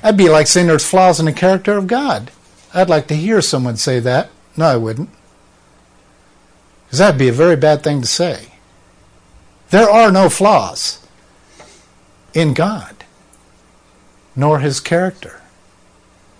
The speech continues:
It was a promise that the perfection is coming in the form of his Son, the one who was, Romans one two, promised through the prophets.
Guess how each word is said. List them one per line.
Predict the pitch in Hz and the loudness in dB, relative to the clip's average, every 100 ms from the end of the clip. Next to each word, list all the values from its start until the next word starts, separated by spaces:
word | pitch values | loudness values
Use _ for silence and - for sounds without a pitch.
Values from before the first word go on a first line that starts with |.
| _ _ - - - - - | _ _ -20 -20 -20 -12 2
It | 214 | 4
was | 220 233 | 6 6
a | 214 | 4
promise | - 240 294 302 - | 4 4 6 4 4
that | 220 190 | 4 4
the | 180 | 2
perfection | 143 175 - 226 220 226 214 | 2 0 2 2 2 2 4
is | 185 | 2
coming | - 226 226 233 | 2 4 4 4
in | 240 202 220 | 2 4 4
the | 208 | 4
form | - 233 240 240 233 | 2 4 6 6 4
of | 226 226 | 2 2
his | 190 226 202 | 4 4 4
Son, | - 240 254 233 | 4 6 6 6
the | 185 | 6
one | 175 208 220 | 6 6 6
who | 190 220 | 6 6
was, | 208 214 214 202 - - - - - | 6 8 6 4 0 -8 -20 -16 -2
Romans | 131 135 131 110 | 0 0 -2 -2
one | 131 127 | -2 -2
two, | 113 165 196 226 - - - | 2 4 4 2 -8 -14 0
promised | 233 269 294 277 - | 4 6 6 4 2
through | 220 220 | 2 4
the | 220 | 2
prophets. | - 277 311 302 139 - - - - | 0 2 2 2 0 -4 -2 -2 -2